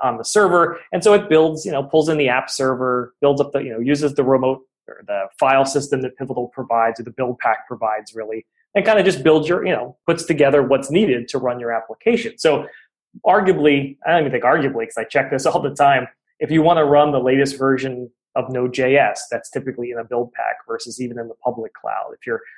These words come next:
running the latest versions of Java, Spring, Ruby, Go, Node, all these things, build packs are great. We just updated the dot net one. So if you're building dot net two point one apps,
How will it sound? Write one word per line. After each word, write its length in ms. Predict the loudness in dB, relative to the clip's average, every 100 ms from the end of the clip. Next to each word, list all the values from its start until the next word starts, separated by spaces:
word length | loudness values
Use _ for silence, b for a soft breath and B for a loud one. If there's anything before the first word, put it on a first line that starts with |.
| B
running 300 | 0 2 2
the 60 | 4
latest 360 | 4 4 0 2
versions 380 | 2 2 0
of 200 | -2 -4 -2
Java, 380 | 0 2 -2 -8
Spring, 680 | -10 -6 -4 -4 -6 -12 _ -10 0
Ruby, 420 | 2 4 2 4
Go, 380 | 2 4 2 0
Node, 420 | 0 2 0 -6 _ _ _
all 120 | 2 4
these 200 | 2 2
things, 280 | 2 0
build 240 | 2 2 4
packs 240 | 2 0
are 40 | 0
great. 240 | 2 2
We 100 | 2
just 240 | 2 0
updated 440 | 0 2 4 2 2
the 60 | 0
dot 280 | 0 0
net 160 | 0 -2 -4
one. 120 | -14
So 140 | -8 -2
if 80 | 4
you're 160 | 4
building 360 | 6 4 2 2
dot 240 | 2 2
net 160 | -4 -6
two 140 | -8
point 300 | -6 -6 0
one 180 | 2 2
apps, 420 | 0 -4 -8 -16